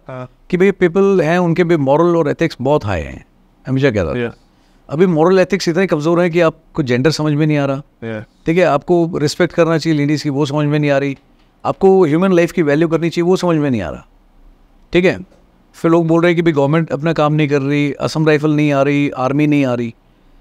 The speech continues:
Speaker 2: तो चलो गवर्नमेंट एजेंसीज हैं, वो तो चलो जब हुक्म आएगा उसके मुताबिक काम करती हैं। ठीक है, पहले स्टेट सब्जेक्ट है, पहले वो आएंगे, उसके बाद सेंट्रल आएगी, फिर उसके बाद में, है ना, फौज को तो जैसा आदेश देंगे वो जाएंगे, फौज is a political organization।
Speaker 1: यस।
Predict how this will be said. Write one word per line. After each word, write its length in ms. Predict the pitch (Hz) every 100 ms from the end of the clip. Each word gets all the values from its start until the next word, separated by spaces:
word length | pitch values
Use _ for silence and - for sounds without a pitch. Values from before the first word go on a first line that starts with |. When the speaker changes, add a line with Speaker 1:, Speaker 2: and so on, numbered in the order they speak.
| _ - -
Speaker 2:
तो 60 |
चलो 200 | 196 233
गवर्नमेंट 300 | 165 160 196
एजेंसीज 360 | 190 190 180 185
हैं, 60 |
वो 140 | 196 180
तो 80 | 180
चलो 200 | 190 175
जब 160 | 175
हुक्म 260 | 131 170 170
आएगा 180 | 165 175
उसके 200 | 160 170
मुताबिक 360 | 143 143 151
काम 200 | 131 127
करती 320 | 107 90 76
हैं। 240 | 71 65 - _
ठीक 120 | 147
है, 80 | 156
पहले 280 | 131 135 143
स्टेट 360 | 127 - 156 156 _ _ -
सब्जेक्ट 400 | 139 135 156 185
है, 160 | 190 - _ _ _ -
पहले 140 | 127
वो 200 | 147 170
आएंगे, 280 | 170 156 165
उसके 180 | 160 -
बाद 60 | 147
सेंट्रल 380 | - 139 156
आएगी, 300 | 143 147 151
फिर 160 | 147 151
उसके 200 | 127 151
बाद 80 | 139
में, 120 | 160
है 680 | 160 _ _ _ _ _ 185
ना, 60 |
फौज 300 | 170 139 160
को 100 | 151
तो 80 | 190
जैसा 260 | 156 160 175
आदेश 240 | 156 160
देंगे 220 | 135 156
वो 160 | 156 147
जाएंगे, 260 | 120 110 104
फौज 260 | 123 135
is 80 | 143
a 120 | 143
political 420 | 139 139 135 135 123
organization। 500 | 101 92 82 73
Speaker 1:
यस। 120 | 110